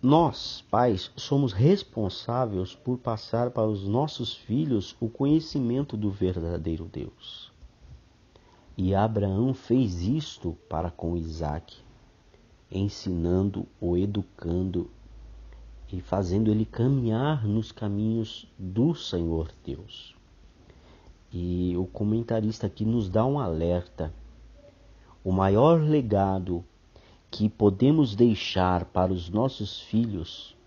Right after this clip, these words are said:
é isso, ensinar sobre o verdadeiro Deus.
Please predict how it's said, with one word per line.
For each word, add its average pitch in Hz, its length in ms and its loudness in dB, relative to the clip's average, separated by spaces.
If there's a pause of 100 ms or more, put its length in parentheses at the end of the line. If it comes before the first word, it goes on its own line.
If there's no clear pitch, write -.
(560)
é 120 100 -6
isso, - 460 -8 (480)
ensinar 92 1120 -2 (580)
sobre 90 480 -2
o 85 60 -2
verdadeiro 98 1080 -2 (500)
Deus. - 840 -6